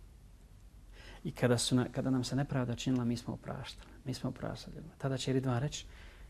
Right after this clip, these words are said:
„Idite, uđite u džennet, vi nećete nikakvog straha, ni tuge,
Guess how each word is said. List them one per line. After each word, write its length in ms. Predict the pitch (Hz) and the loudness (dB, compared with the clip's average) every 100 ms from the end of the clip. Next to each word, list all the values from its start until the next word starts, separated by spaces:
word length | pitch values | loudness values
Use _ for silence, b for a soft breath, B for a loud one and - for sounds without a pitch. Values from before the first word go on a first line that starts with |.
| B - - | B -14 -6
„Idite, 360 | 120 110 - - | -2 -2 -6 -6
uđite 420 | 156 139 143 135 | -2 0 2 2
u 80 | 131 | 2
džennet, 540 | 123 123 123 127 - - - b b b b b - | 4 4 2 0 -8 -12 -14 b b b b b 0
vi 140 | 120 | 4
nećete 380 | 120 123 - - | 6 6 4 2
nikakvog 420 | 127 123 - 113 | 2 2 -4 -4
straha, 380 | - - 120 120 | -4 0 0 0
ni 100 | 117 | -2
tuge, 380 | 113 117 120 123 | -2 -2 -2 -4